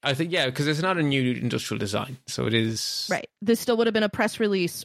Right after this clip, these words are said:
Speaker 2: release instead of a, um, somebody walks out on stage and tells us how great it is release. So,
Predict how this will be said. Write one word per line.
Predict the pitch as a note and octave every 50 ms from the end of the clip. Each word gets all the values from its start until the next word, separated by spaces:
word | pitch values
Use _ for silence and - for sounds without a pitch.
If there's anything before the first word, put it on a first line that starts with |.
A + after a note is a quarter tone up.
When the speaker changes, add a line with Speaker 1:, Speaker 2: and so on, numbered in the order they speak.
| - -
Speaker 2:
release | G3 F#3 F3+ F3 E3 D#3+ - - - F#3
instead | F3+ F3 D#3+ - - F#3+ F3+ F3+
of | E3+ F3
a, | E3+ E3+ E3 D#3+ E3 E3 D#3+ D#3+ D3+ - -
um, | - D#3+ D#3+ D#3 D3 C#3+ D#3 D#3 D3+ D3+ - _ _ _ _ _ _
somebody | - - G#3 G#3 G3 G3+
walks | G3 F#3 F#3 F#3 - -
out | F#3 F3
on | F3 E3+ E3+
stage | - - F3 E3 D#3+ E3+
and | E3 E3 E3
tells | F3+ D#3+ D3+
us | D#3 D#3 -
how | - E3
great | E3+ G3 A3 A3 F#3+
it | F3+ D#3 D3
is | D3 C#3+ C#3 - - - _ -
release. | G3 F#3+ E3+ E3 D#3 C3+ - - - - - _ _ _ _ _ _ _
So, | - - F3 C#3+ F3+ G#3 F#3